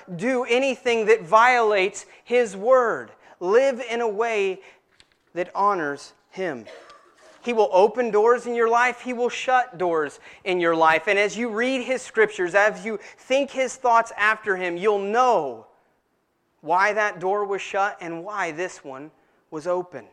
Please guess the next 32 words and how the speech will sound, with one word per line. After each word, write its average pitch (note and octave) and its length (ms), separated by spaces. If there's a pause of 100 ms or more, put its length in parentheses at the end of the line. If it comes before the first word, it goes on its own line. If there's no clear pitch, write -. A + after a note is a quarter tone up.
(1500)
In F#3 80
Acts A3 260
chapter G#3 300
sixteen, A3 540
we G3+ 100
actually A3 380
see B3+ 280
God F#3+ 380
do A#3+ 160
this F3+ 240
to - 100
the F3 140
Apostle F3+ 420
Paul. G#3+ 460 (240)
He's A#3 220
hindered C4 360
from G3 240
going A3 400 (200)
multiple A3+ 500
places, A3+ 560
and A3 180
then A#3 160
the A3+ 80
door B3+ 420
where A3+ 220
he G#3+ 160
was F#3 180
supposed - 380
to F3+ 80
go F3+ 260 (200)
was F3 320
open, D#3 520